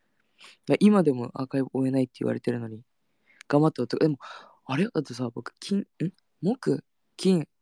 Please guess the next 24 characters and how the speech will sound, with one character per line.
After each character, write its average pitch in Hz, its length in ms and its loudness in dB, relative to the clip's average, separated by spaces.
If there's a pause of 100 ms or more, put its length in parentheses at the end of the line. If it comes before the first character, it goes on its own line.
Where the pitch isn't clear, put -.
(140)
土、 156 200 4
日 143 300 -2
と - 100 -12
配 139 180 0
信 147 200 -4
し - 140 -4
な 143 100 2
い 147 200 0
か - 160 -6
ら - 80 -12
さ、 110 280 -8 (720)
四 143 300 -6
日 294 160 4
間 151 320 0 (920)
配 131 220 -4
信 135 160 -4
し 123 100 -8
な 131 80 0
い 123 60 2
よ。 120 140 -2 (420)
や 131 100 0
ば 165 140 2
な 143 120 2
い？ 104 120 -10